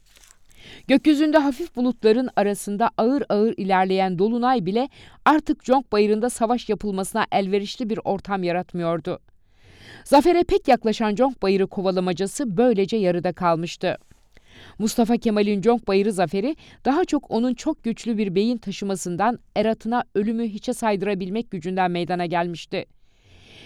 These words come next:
Birliklerinin kumandanlarına ağızdan verdiği emirler şöyleydi.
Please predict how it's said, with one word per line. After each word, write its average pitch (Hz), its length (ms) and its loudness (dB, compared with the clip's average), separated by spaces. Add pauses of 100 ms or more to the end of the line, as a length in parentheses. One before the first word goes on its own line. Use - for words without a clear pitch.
(140)
Birliklerinin 233 680 6
kumandanlarına 208 920 2
ağızdan 208 520 4
verdiği 196 320 2
emirler 208 460 -2
şöyleydi. 170 680 -2